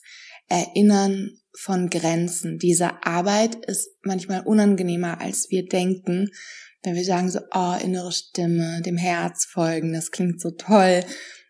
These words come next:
Und auf dem Weg dahin merken wir eben auch den Schmerz über all die Momente und all die Situationen, in denen wir nicht gefolgt sind und nicht richtig verstanden haben, warum wir leiden, aber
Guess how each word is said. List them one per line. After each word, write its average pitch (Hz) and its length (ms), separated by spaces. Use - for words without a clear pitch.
Und 185 280
auf 180 180
dem 190 300
Weg 208 400
dahin 202 500
merken 185 440
wir 175 80
eben 175 180
auch 170 180
den 175 220
Schmerz 180 480
über 165 320
all 185 360
die 190 220
Momente 175 540
und 175 100
all - 180
die 165 80
Situationen, 180 800
in 208 140
denen 180 180
wir 175 100
nicht 220 300
gefolgt 180 540
sind 190 260
und 190 200
nicht 190 220
richtig - 220
verstanden 226 600
haben, 196 240
warum 180 280
wir 175 80
leiden, 202 600
aber 180 280